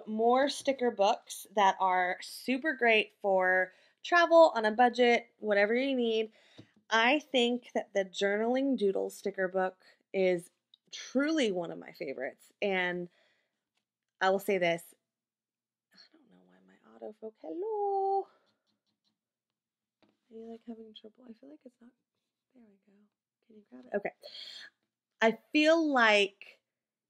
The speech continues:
these sticker, stickers are some of the nicest stickers. I have never colored mine up, but I know that that has been my intention a lot, but I've never done it. And, um, however,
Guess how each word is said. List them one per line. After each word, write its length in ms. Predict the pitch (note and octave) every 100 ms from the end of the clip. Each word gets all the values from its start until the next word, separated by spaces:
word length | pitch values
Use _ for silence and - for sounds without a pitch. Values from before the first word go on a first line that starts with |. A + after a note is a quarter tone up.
| _ _ F3+
these 320 | A3+ A3+ C4+ -
sticker, 380 | C4 B3 G3+ _ _ _
stickers 720 | - - B3 E3 D#3+ G3 - _
are 520 | F#3 F3+ F3 F3 F3 - _ -
some 340 | - A3 A3
of 180 | B3 A3
the 300 | A3+ G3+ F#3+
nicest 800 | F#3+ F3+ F3 G3 G3+ B3+ C4 -
stickers. 840 | - - C4 B3 E3+ E3 F#3+ - - _ _ _ _
I 80 | A3+
have 180 | B3 D4+
never 400 | C#4 C4 A#3+ A#3
colored 400 | A#3 G#3+ G3+ F#3
mine 180 | E3+ D#3+
up, 240 | C3+ - _ _ - F3+
but 240 | F#3+ F3 - _
I 160 | G#3 G#3
know 420 | G#3 G3+ G#3+ A#3+
that 180 | A#3+ -
that 220 | G3+ G3+
has 120 | A#3
been 160 | A3+ A3+
my 120 | F#3+
intention 460 | F3 F3 E3+ F3 F3+
a 60 |
lot, 240 | E3+ E3 -
but 100 | F#3+
I've 100 | F3+
never 380 | F3+ F3+ F3+ G3+
done 180 | D#3+
it. 180 | F3+ G#3+ _ _ _ _ _ _ _
And, 520 | G#3+ G3+ F#3+ F#3+ F#3 - _
um, 380 | G#3 F#3+ E3 D3+ D#3 E3+ _ _ _ _ _ _
however, 720 | - A3+ C4 C#4+ E3+ C#3 E3+